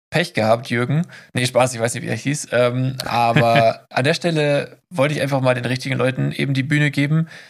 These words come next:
Speaker 1: Und zwar Julia Gwynn. Nein, Spaß, auch nicht die.
Speaker 2: <laughs>
Speaker 1: Sondern, ähm, einfach mal
Speaker 2: Auch wenn
Speaker 1: Danke
Speaker 2: sie es verdient
Speaker 1: sagen.
Speaker 2: hätte.
Speaker 1: Ja, ja, die hat genug Bühne, glaub mir.
Speaker 2: Okay.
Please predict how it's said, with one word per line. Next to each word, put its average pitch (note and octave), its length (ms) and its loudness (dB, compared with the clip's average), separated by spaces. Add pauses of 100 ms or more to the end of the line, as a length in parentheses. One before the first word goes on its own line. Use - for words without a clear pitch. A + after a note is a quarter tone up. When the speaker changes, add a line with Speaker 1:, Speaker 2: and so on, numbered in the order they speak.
(500)
Speaker 1:
Und A#2+ 80 -2
zwar B2+ 180 0
Julia C#3 340 2
Gwynn. D3+ 240 -2
Nein, A#2 160 -2
Spaß, - 320 -6
auch B2 140 2
nicht D#3+ 220 2
die. D#3+ 140 2 (160)
Speaker 2:
<laughs> - 140 -20
Speaker 1:
Sondern, D3+ 360 0
ähm, C#3+ 300 0 (380)
einfach F#3+ 260 0
mal D#3 220 4
Speaker 2:
Auch - 120 0
wenn D3 80 4
Speaker 1:
Danke E3+ 120 -2
Speaker 2:
sie E3+ 60 0
es D3 60 -2
verdient C#3+ 300 4
Speaker 1:
sagen. D3 180 -2
Speaker 2:
hätte. - 80 -14 (320)
Speaker 1:
Ja, A#2 180 -2
ja, A2+ 140 0
die A#2+ 160 -2
hat C3+ 200 -2
genug C#3 260 0
Bühne, B2+ 260 0
glaub B2 200 -2
mir. B2+ 280 -6
Speaker 2:
Okay. - 260 -10